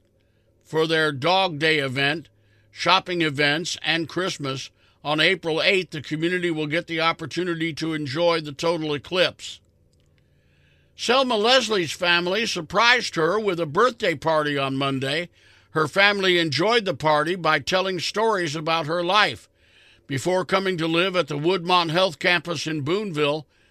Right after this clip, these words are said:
Selma Leslie was reputed to have a green thumb in her gardening. She and her husband Harold, they were known as Sis and Red,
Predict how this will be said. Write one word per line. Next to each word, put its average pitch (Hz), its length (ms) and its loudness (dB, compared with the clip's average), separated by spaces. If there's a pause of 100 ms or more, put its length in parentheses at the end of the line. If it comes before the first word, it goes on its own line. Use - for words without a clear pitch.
(120)
Selma 185 460 2
Leslie 180 480 0
was 160 240 -4
reputed 175 520 -4
to 160 80 -2
have 165 180 0
a 156 60 -2
green 175 440 -4
thumb 196 400 0
in 175 120 -2
her 160 160 -2
gardening. 151 640 0 (480)
She 180 300 -2
and 170 140 0
her 156 160 0
husband 151 420 0
Harold, 160 460 2 (320)
they 147 100 0
were 151 180 -2
known 165 280 2
as 135 140 -4
Sis - 360 -2
and 135 200 -8
Red, 170 420 2